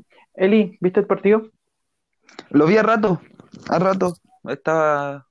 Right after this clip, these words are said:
Speaker 2: haciendo, mientras veía mis, las cosas del instituto, pude
Speaker 1: Ujú.
Speaker 2: verlo a rato el partido. Eh, me gustó,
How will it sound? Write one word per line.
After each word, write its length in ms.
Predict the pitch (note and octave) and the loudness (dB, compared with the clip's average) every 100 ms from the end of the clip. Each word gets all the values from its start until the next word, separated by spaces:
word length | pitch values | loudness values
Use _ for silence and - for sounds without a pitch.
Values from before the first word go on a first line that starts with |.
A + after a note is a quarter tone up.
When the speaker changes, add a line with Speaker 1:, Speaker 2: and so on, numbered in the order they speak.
| - | -14
Speaker 2:
haciendo, 360 | C3+ D#3+ D3+ C#3 | -8 -8 -8 -8
mientras 300 | C#3 B2+ A#2+ | -4 -2 2
veía 380 | C#3+ D3+ C#3 - _ _ _ _ _ | 4 4 0 -4 _ _ _ _ _
mis, 220 | - B2+ - - | -10 -10 -12 -6
las 140 | B2 A#2+ | -4 -2
cosas 300 | C#3 C3+ C#3+ | -4 -2 0
del 160 | C3 | 0
instituto, 600 | C3 B2 A2 C#3+ D3 D3 A2+ _ - - - _ | -2 -4 -2 0 2 -2 -4 _ -20 -20 -20 _
pude 420 | - C#3 C#3 C3+ B2+ | 0 4 4 4 2
Speaker 1:
Ujú. 80 | - _ _ _ _ _ _ | -4 _ _ _ _ _ _
Speaker 2:
verlo 280 | C3 C3 C3 | -2 0 2
a 60 | B2 | 0
rato 260 | C3 B2+ | 0 -2
el 80 | B2+ - | -4 -6
partido. 460 | C3 - B2 D3 _ - - _ _ _ _ - | -8 -8 -8 -10 _ -20 -20 _ _ _ _ -2
Eh, 360 | A#2 A#2 A#2 | 2 4 2
me 80 | C#3 | 2
gustó, 420 | F#3 F3+ - D#4 | 0 0 2 0